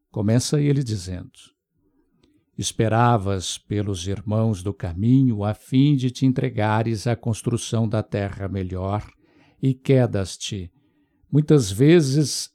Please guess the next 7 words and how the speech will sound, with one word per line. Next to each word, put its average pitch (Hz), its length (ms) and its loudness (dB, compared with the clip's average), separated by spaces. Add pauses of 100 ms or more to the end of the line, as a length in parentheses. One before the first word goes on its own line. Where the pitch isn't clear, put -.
em 151 240 6
amargoroso 143 920 6
desalento 131 880 4
porque 120 680 0 (720)
tardem 113 640 0
a 113 60 0
vir. 87 280 -8